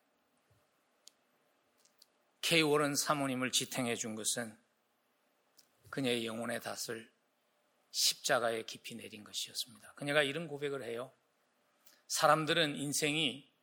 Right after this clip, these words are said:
때로는 슬픔의 골짜기와 환희의 봉우리를 지나가는 것이라고 얘기하지만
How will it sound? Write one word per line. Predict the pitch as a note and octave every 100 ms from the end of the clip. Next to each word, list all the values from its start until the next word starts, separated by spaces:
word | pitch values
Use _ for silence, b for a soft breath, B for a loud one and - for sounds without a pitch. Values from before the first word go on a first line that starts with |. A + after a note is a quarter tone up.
| _ _ _ _ _ _ _ _ _ _ -
때로는 | F#3 F#3+ F#3
슬픔의 | - F#3 D#3+ F#3 F#3
골짜기와 | C#3+ C#3+ - C3+ C3 C3 C3 A#2 -
환희의 | - - D#3 E3+ E3+ D3
봉우리를 | C3 D3+ D#3 E3+ E3+
지나가는 | - D#3 C#3+ C3+ C3
것이라고 | A#2 - B2 A#2 A#2
얘기하지만 | A2 G#2+ A2 G#2 A2+ A#2 A2+